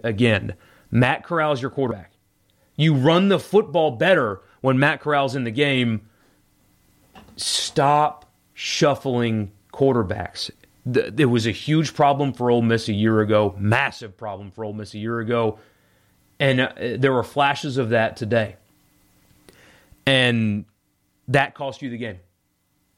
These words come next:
You can't do that again. Ole Miss cannot afford to do that again.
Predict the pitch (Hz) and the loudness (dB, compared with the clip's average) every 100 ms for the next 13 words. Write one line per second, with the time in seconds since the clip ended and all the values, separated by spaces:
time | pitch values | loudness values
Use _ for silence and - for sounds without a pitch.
0 | _ _ _ _ _ _ _ _ _ _ | _ _ _ _ _ _ _ _ _ _
1 | 123 123 160 156 131 139 120 110 110 85 | -4 0 0 0 0 0 0 0 -4 -6
2 | - _ _ _ _ _ - 110 - 165 | -14 _ _ _ _ _ -12 -4 2 4
3 | 170 147 - 151 131 143 143 135 139 139 | 6 2 0 -6 0 2 2 0 0 -2
4 | 113 117 117 110 107 113 98 | 0 2 4 4 2 0 -2